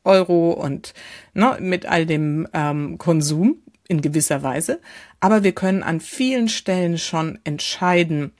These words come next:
nee, das mache ich nicht mehr mit. Und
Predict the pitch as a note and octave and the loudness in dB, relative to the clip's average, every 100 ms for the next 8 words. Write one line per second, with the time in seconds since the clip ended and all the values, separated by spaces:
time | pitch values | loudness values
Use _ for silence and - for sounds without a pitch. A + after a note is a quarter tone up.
0 | _ - D#3 C#3+ D3+ - E3+ - - E3 | _ -4 -2 -2 -4 -6 -8 -10 -10 -12
1 | - D#3+ D3 A#3+ - - - - _ - | -8 -6 -2 -2 -4 -18 -20 -20 _ -2
2 | E3+ D#3 | 0 0